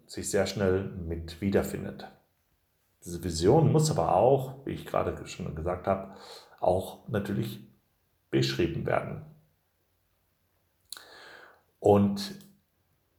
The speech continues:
daraus ergeben sich dann eben diese Unternehmenswerte. Und diese Unternehmenswerte, die haben natürlich was damit zu tun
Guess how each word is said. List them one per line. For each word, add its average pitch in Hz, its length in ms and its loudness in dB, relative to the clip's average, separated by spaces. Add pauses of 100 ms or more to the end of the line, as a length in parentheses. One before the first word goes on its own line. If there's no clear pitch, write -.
(420)
daraus 147 420 6
ergeben 127 320 0
sich 117 160 2
dann 104 220 0
eben 95 320 -4 (440)
diese 95 420 -4
Unternehmenswerte. 127 1000 2 (1500)
Und 104 600 0
diese 110 180 0
Unternehmenswerte, 143 1120 2 (1080)
die 113 400 -2
haben 120 240 2
natürlich 110 480 -2
was 107 180 0
damit 110 260 4
zu 131 80 -2
tun - 680 -2